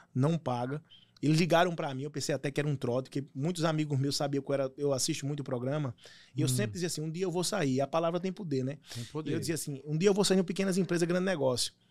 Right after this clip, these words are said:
Speaker 1: Eu dizia sempre isso.
Speaker 2: Sim.
Speaker 1: E, e, e eles ligaram pra mim, lá pro escritório, e eu pensava que era até um trote de algum amigo meu, sabia que eu, que eu
Speaker 2: É,
Speaker 1: era
Speaker 2: tipo
Speaker 1: pra tirar,
Speaker 2: assim.
Speaker 1: e eu gosto de brincar também. Eu disse, "Não, acho que os caras tão tirando onda comigo e tal."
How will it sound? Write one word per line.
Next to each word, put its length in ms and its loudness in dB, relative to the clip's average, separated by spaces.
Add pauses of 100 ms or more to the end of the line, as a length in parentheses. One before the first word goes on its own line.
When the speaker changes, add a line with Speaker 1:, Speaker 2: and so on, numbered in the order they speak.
(180)
Speaker 1:
Eu 100 2
dizia 220 2
sempre 360 2
isso. 340 0
Speaker 2:
Sim. 420 -4 (720)
Speaker 1:
E, 480 4 (100)
e, 760 0 (300)
e 60 8
eles 120 4
ligaram 400 -2
pra 160 -2
mim, 260 -10 (760)
lá 120 4
pro 140 -6
escritório, 480 -4
e 20 2
eu 60 -2
pensava 340 -2
que 80 -4
era 80 2
até 120 -2
um 100 -2
trote 340 0
de 60 -2
algum 180 0
amigo 240 -2
meu, 260 -2
sabia 280 -4
que 100 -12
eu, 160 -4 (200)
que 80 -4
eu 60 0
Speaker 2:
É, 180 4
Speaker 1:
era 180 -4 (140)
Speaker 2:
tipo 180 -4
Speaker 1:
pra 80 -2
tirar, 120 0
Speaker 2:
assim. 100 2
Speaker 1:
e 20 0
eu 80 -4
gosto 180 -8
de 60 -6
brincar 340 -6
também. 280 0
Eu 60 -2
disse, 120 -4
"Não, 120 -2
acho 120 -6
que 60 -12
os 40 -6
caras 160 -2
tão 120 -2
tirando 240 -2
onda 120 -4
comigo 380 -4
e 60 -6
tal." 340 0